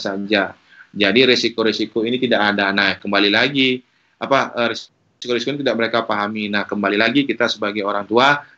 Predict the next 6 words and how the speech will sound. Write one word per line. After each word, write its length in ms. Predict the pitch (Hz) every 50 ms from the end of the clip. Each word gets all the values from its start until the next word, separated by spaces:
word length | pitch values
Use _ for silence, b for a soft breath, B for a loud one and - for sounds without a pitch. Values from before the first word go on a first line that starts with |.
| B _
bagaimana 720 | 101 101 101 104 101 104 101 110 123 127 135 135 135 131
bisa 480 | 120 98 101 98 - - 123 127 127 123
mengajak 400 | 117 110 104 98 101 120 117 104
mereka 320 | 107 107 107 - - 101
untuk 320 | 107 104 95 - 110 - 95
berkomunikasi. 1600 | 107 113 117 120 123 120 117 113 - 117 113 110 107 107 104 101 101 101 98 - - 90 85 - - - 98 92 90 87 90